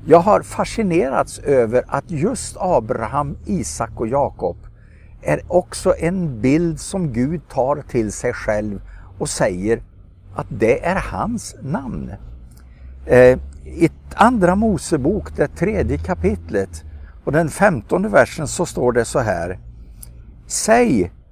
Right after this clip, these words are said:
till israeliterna att Herren, deras fäders Gud, Abrahams Gud, Isaks Gud och Jakobs Gud, har sänt dig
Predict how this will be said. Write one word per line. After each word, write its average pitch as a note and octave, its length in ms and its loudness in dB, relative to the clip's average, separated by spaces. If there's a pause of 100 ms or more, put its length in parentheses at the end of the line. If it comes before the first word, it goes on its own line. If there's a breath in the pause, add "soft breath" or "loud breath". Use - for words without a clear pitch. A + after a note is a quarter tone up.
(380)
till E3+ 240 8
israeliterna C#3 880 2
att - 120 -6
Herren, D#3+ 540 0
deras C#3 320 -2
fäders B2 540 -2
Gud, F#2 360 -4 (500 soft breath)
Abrahams E3+ 840 2
Gud, E2 380 -6 (420)
Isaks - 680 0
Gud F2 420 -4 (360)
och C#3+ 120 0
Jakobs G3+ 720 0
Gud, F2+ 400 -4 (540)
har D#3 140 2
sänt B2+ 520 -2
dig F#2 240 -4